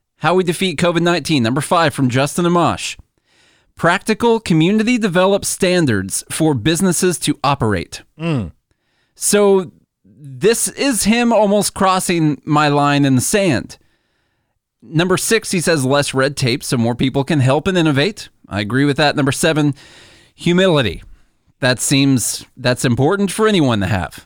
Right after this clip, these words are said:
Speaker 1: Okay, th-, so
Speaker 2: Well, and Jeff made a great point in the pre-show. He probably meant humidity, 'cause we know humidity kills the virus.
Speaker 1: Yeah. Everyone should get down to Florida asap.
Speaker 2: Yeah.
Speaker 1: Okay?
Speaker 2: <laughs>
Speaker 1: All you folks down there in Georgia.
Speaker 2: Louisiana.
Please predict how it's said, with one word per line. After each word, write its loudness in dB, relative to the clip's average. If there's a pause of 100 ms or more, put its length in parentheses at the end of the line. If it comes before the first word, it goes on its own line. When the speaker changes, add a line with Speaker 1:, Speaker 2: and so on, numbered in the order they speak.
Speaker 1:
Okay, -2
th-, -10
so 0 (460)
Speaker 2:
Well, 2
and 0
Jeff 2
made 2
a 0
great 0
point 0
in 0
the -2
pre-show. -4 (440)
He -4
probably 2
meant -2
humidity, -2
'cause -6
we -2
know 2
humidity 0
kills 0
the -4
virus. -2
Speaker 1:
Yeah. -2 (420)
Everyone 0
should -2
get -2
down 0
to -2
Florida 0
asap. 0 (140)
Speaker 2:
Yeah. 0
Speaker 1:
Okay? 0 (340)
Speaker 2:
<laughs> -18
Speaker 1:
All 0
you 0
folks -2
down 2
there 4
in 2
Georgia. 2
Speaker 2:
Louisiana. 2